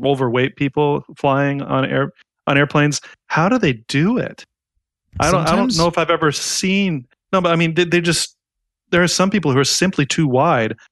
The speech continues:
Speaker 1: by, you know, half again or two times too wide for a seat in, in a modern airplane. They would be too wide for a seat in an old style airplane, let
Speaker 2: Mm-hmm.
Speaker 1: alone modern airplanes. So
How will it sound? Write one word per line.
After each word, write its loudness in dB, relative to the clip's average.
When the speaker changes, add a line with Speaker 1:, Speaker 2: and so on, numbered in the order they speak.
Speaker 1:
by, 0
you 0
know, 0
half 0
again 0
or 0
two -2
times 0
too 0
wide 0
for -2
a -4
seat -2
in, 0
in -2
a 0
modern 2
airplane. -2
They 0
would 2
be 2
too 0
wide 0
for 0
a 0
seat -2
in 0
an 0
old 0
style 0
airplane, -4
let 2
Speaker 2:
Mm-hmm. 0
Speaker 1:
alone 2
modern 2
airplanes. -6
So 0